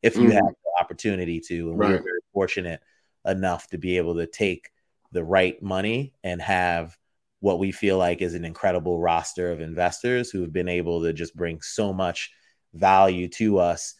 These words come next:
Speaker 1: to me, far exceeded the, the capital that we raised, just in terms of, you know, pricelessness, and if, if that's a <laughs> word, um, for the connections and the relationships that have, uh,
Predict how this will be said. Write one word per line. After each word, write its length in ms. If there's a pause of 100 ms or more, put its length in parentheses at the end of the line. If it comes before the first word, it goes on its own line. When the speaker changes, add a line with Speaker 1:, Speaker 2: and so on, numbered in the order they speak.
(140)
Speaker 1:
to 120
me, 360
far 400
exceeded 720
the, 380 (340)
the 80
capital 540
that 200
we 140
raised, 540
just 400
in 160
terms 460
of, 320 (400)
you 100
know, 340
pricelessness, 960 (280)
and 320
if, 180
if 160
that's 200
a 60
<laughs> 180
word, 220 (300)
um, 640 (360)
for 480
the 140
connections 680
and 120
the 60
relationships 760
that 200
have, 240
uh, 360